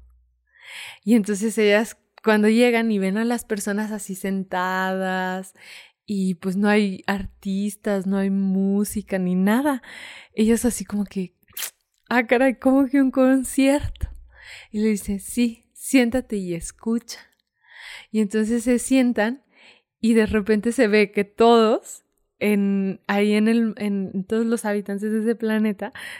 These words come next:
se ríen. Y ellas así como que, "¿Qué está pasando, no?".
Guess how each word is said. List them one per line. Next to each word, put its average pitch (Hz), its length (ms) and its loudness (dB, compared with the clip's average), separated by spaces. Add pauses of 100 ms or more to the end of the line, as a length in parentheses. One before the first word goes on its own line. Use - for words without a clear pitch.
se - 240 2
ríen. 240 480 4 (1300)
Y 247 380 6
ellas 240 340 4
así 233 220 -4
como 247 220 2
que, 202 140 -8
"¿Qué - 60 -20 (880)
está 254 320 2
pasando, 277 600 6
no?". 262 180 4